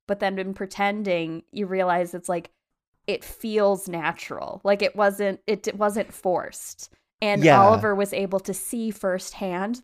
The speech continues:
Speaker 1: the way he's, Marcus was treated by his parents. And it was bad enough to the extent that he literally just, like,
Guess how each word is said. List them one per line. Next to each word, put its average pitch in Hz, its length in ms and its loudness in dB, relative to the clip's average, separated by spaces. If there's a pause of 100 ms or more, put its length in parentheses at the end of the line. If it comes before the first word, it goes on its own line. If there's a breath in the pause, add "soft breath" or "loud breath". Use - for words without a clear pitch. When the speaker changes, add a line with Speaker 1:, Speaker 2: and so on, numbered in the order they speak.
Speaker 1:
the 202 100 0
way 190 280 2
he's, 196 380 -8 (460)
Marcus 190 400 -2
was 196 120 -8
treated 202 400 -4
by 196 140 4
his 175 140 -4
parents. 180 580 -8 (240 loud breath)
And 214 100 -4
it 208 60 -2
was 196 160 -4
bad 185 260 2
enough 214 300 -4
to - 100 -12
the 180 160 -6
extent 170 640 -8 (180 soft breath)
that 190 120 0
he 196 120 -6
literally 190 440 2
just, 185 260 -8
like, 165 220 -2